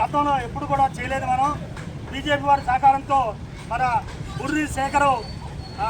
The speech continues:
సహకారంతోనే ఇది సాధ్యమైంది. ఇంత వంద మీటర్లు జెండా తేవడం,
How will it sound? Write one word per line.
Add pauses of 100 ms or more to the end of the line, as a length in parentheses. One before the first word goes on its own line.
(220)
సహకారంతోనే (420)
ఇది
సాధ్యమైంది. (680)
ఇంత (260)
వంద (100)
మీటర్లు (180)
జెండా (100)
తేవడం,